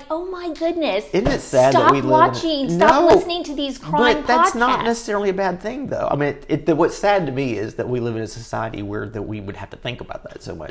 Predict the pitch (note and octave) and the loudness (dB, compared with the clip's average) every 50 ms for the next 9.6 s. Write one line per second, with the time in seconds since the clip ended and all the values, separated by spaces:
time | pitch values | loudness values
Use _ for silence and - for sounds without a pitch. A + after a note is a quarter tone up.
0 | - - - A3 A3 G#3+ G3+ G3+ F#3+ F3+ F3+ F#3+ A3 G3+ G3 G3 F#3+ F#3+ - F3 | -12 -12 -10 -10 -10 -10 -10 -12 -12 -14 -14 -14 -14 -14 -14 -14 -14 -14 -16 -16
1 | F3 - - - - - - - C#3 C3+ C3+ - D#3 C#3 C3 C3+ B2+ B2+ D3+ E3+ | -18 -20 -20 -20 -20 -14 -8 -4 -4 -4 -2 0 0 0 0 0 0 0 0 0
2 | B2+ A2+ G2 - - - A#2 A2 G#2+ - - C3 B2+ B2+ - A2 F#2 B2+ - F3 | 0 -2 -4 -6 -6 -8 -8 -8 -8 -10 -8 -8 -6 -6 -4 -4 -4 -4 -6 -6
3 | F3+ - - - - - - - - - - - C3 C3 - - - - - - | -8 -10 -16 -20 -20 -20 -20 -20 -20 -14 -4 -2 -2 0 -2 -4 -12 -14 -14 -8
4 | - B2 A#2 B2+ B2+ A#2+ A#2 B2 D3 G3 G#3+ G#3 - - - A#2+ A2+ G#2+ A2 C3+ | -4 -4 -2 -2 -2 0 0 0 2 2 0 -2 -2 -2 -2 0 0 0 -2 -2
5 | D#3+ F3 - G3+ - - G#2+ G2+ F#2+ - - - - G3 F3+ F#3+ B3+ B3+ - F4 | -4 -4 -6 -6 -6 -6 -6 -8 -10 -12 -14 -14 -12 -10 -8 -8 -8 -6 -4 -4
6 | - - D#3+ C#3 C3 - C3 B2 A#2 A#2 A#2+ A#2 - G3+ - - - - - - | -4 -2 -2 -4 -4 -4 -2 -2 -2 -2 -2 -4 -6 -10 -12 -16 -18 -20 -20 -20
7 | - - - _ _ - - - - - - F#3+ F3+ F3+ - D#3+ C#3+ D3 D3 D#3 | -20 -20 -20 _ _ -20 -20 -20 -20 -12 -8 -8 -8 -6 -6 -6 -4 -4 -4 -4
8 | D#3+ E3 D#3+ C#3+ A#2 F#2+ - A2+ - - - - B3+ C4+ D4+ D4 - - - - | -4 -4 -6 -6 -6 -8 -8 -12 -18 -18 -14 -12 -10 -10 -8 -10 -8 -8 -6 -6
9 | - - - - C3+ B2+ B2+ B2+ B2+ C#3 D3 C3+ | -6 -8 -6 -4 -2 0 0 0 0 -2 -2 -6